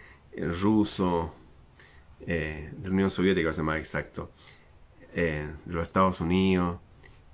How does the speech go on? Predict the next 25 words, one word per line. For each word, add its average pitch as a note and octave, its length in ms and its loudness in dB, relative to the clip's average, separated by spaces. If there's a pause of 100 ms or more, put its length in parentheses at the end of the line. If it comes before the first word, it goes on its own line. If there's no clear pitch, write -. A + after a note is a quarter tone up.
(100)
que - 80 0
eran D#3+ 180 0
unos A2+ 200 0
adefesios? D2+ 680 -2 (2250)
Bueno, F2 280 6 (520)
salió G2+ 480 4
ahora F#2+ 480 4 (160)
un, D#2 380 -2 (300)
una F#2 160 2
noticia F#2+ 420 0
mundial A2 640 4
que F#2+ 120 -2
todas G2 220 2
las A2+ 100 -2
personas G#2+ 720 -2 (1080)
que F2 140 -4
estemos F#2 480 0
difundiendo F#2 580 0
fake F#2+ 300 0
news, G2+ 480 0 (1400)
eh, E2 280 0
seremos F2+ 580 -2
culpables E2+ 440 0
de D#2+ 100 -2
delito, D#2 540 -2